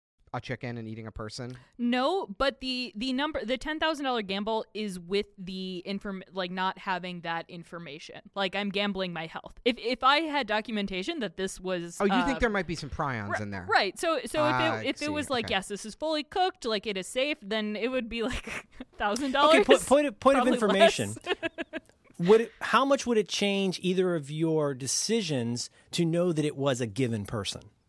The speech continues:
Speaker 2: Uh, if that person, I, so I've, I've thought about this a lot. Um, I think I would actually be more okay with it if the person had given their consent, uh, or if they had
Speaker 1: Mm.
Speaker 2: donated their body to science. Like, if they donated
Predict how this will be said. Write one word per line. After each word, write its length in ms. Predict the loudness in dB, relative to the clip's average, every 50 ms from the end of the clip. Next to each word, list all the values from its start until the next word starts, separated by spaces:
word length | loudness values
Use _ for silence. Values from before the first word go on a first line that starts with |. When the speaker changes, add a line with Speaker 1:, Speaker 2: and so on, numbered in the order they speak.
| _ _ -20 -20 _ _ 0
Speaker 2:
Uh, 400 | 2 2 4 4 4 4 2 2 0 -2
if 200 | -4 -6 -6 -6 -8 -4
that 240 | -4 -2 -2 -4 -4
person, 520 | -4 -4 -4 -4 -4 -6 -4 -4 -4 -4 0
I, 180 | 0 0 0 0 -2 -6 -10 -10
so 260 | -6 -2 0 0 0
I've, 320 | 0 -2 -4 -6 -6 -6 -6 -4
I've 180 | -2 -2 -2 0
thought 200 | 0 0 0 0 -2 -6 -8
about 260 | -4 -2 0 -2 -2
this 160 | -2 -6 -10
a 60 | -8 -6
lot. 260 | -4 -2 -2 -2 -4 -2
Um, 400 | -2 -2 0 0 -2 -4 -6 -8 -12 -18 -20 -20 -8 -4
I 120 | -4 -4
think 240 | -4 -6 -4 -2 0
I 80 | 0
would 560 | 0 0 0 0 0 0 0 0 -2 -4 -6 -6 -6
actually 420 | -6 -6 -6 -6 -8 -6 -4 -4 -4
be 160 | -4 -6 -6
more 240 | -6 -4 -4 -2 -4
okay 260 | -4 -4 -4 -6 -4 -4
with 160 | -6 -6 -4
it 160 | -4 -6 -4
if 240 | -4 -6 -6 -6 -8
the 160 | -10 -10 -10
person 380 | -8 -6 -6 -6 -6 -6 -6 -6
had 180 | -6 -6 -6 -6
given 240 | -8 -6 -6 -6
their 160 | -4 -4 -6 -6
consent, 720 | -6 -8 -8 -8 -8 -8 -8 -8 -8 -8 -10 -12 -16 -18 _ -8
uh, 300 | -4 -2 -2 -2 -2 -2
or 60 | -4 -4
if 80 | -4 -4
they 120 | -4 -4
had 80 | -4 -4
Speaker 1:
Mm. 20 |
Speaker 2:
donated 480 | -4 -6 -6 -6 -6 -6 -6 -8 -8 -8
their 100 | -8 -6
body 280 | -4 -6 -4 -6 -8
to 100 | -10 -10
science. 560 | -10 -8 -8 -6 -6 -6 -6 -8 -8 -12 -14 -8 -6
Like, 100 | -4 -4
if 80 | 0
they 140 | 0 0 2
donated 380 | 2 0 0 0 -2 -4 -6